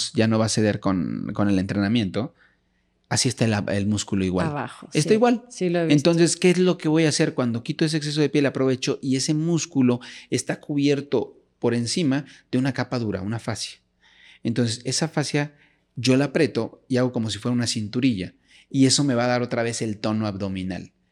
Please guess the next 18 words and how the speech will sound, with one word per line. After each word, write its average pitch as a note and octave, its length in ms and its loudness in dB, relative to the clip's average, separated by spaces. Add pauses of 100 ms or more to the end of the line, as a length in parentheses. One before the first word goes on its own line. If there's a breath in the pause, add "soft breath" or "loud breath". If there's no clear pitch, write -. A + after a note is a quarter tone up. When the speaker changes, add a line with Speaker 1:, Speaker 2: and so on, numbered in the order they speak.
(120)
Speaker 2:
Regresa. E3+ 240 0
Speaker 1:
Eso C#3+ 120 4
me C#3+ 100 6
va C3+ 80 6
a C3+ 40 4
dar C#3 80 4
el C#3 120 0
tono, C#3 260 2
¿no? D3 120 -4 (260 loud breath)
Entonces, C3 500 -2
me C#3+ 180 2
van A2 160 0
a G#2+ 80 -4
quedar G2 240 -2
con G#2+ 140 -2
un G2 100 -2
abdomen F#2+ 600 -4 (160)
plano. B2+ 400 2